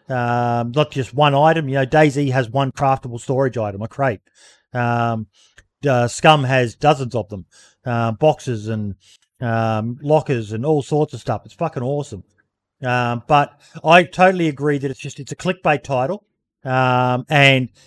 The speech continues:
um, you're, you're right as well, Cairo. DayZ's the king. DayZ's on top. But all of these other games, uh, for a DayZ, for someone to kill DayZ, they need to be just like DayZ.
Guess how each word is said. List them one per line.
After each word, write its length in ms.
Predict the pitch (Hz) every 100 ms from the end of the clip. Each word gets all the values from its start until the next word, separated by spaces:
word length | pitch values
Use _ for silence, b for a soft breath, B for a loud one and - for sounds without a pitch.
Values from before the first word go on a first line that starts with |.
| b _
um, 560 | 143 131 131 127 127 117
you're, 260 | 131 151 139
you're 160 | 147 147
right 260 | 156 151
as 140 | 131 127
well, 160 | 135
Cairo. 400 | - 127 131 151
DayZ's 480 | 135 156 147 143 120
the 80 | 123
king. 260 | 156 185
DayZ's 460 | 170 147 139 135 127
on 120 | 127
top. 300 | - 165 202 b b b -
But 220 | 151 -
all 200 | 185 233
of 60 | 247
these 160 | 214 180
other 200 | 175 151
games, 540 | 151 143 113 156 - _ _ _ _ _ _ _ 196 160 -
uh, 180 | 175 160
for 160 | - 190
a 20 |
DayZ, 500 | 160 208 254 214 180
for 120 | 151
someone 260 | - 220 254
to 80 | 226
kill 220 | 214 185
DayZ, 420 | 180 160 156 143
they 140 | 135
need 180 | 143 156
to 80 | 156
be 180 | 147 143
just 440 | 117 165 165 -
like 260 | 147 147 -
DayZ. 560 | 135 127 113 120 92